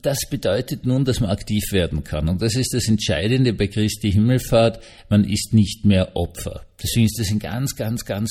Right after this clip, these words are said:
tolles Fest. Diese Befreiung von dem, gegen das wir eigentlich nichts tun können und trotzdem wissen, es ist schon machtlos geworden. Das gibt Energie, das gibt Freiheit.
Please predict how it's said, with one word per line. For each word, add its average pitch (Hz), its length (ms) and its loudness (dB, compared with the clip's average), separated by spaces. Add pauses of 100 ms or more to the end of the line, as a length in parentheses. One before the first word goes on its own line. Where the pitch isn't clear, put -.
tolles 101 380 -2
Fest. - 540 -8
Diese 104 200 -2
Befreiung 127 840 2 (380)
von 107 260 2
dem, 104 280 2
gegen 104 200 2
das 98 200 0
wir 117 120 -2
eigentlich 107 280 0
nichts - 400 -2
tun 175 380 4
können 185 760 6 (500)
und 117 160 0
trotzdem 110 460 2
wissen, 98 640 2
es - 180 -2
ist - 240 -4
schon 95 180 4
machtlos 85 640 -2
geworden. 80 440 -4
Das 98 220 0
gibt - 220 -6
Energie, 101 560 0 (540)
das 104 160 -2
gibt - 180 -8
Freiheit. 73 460 -10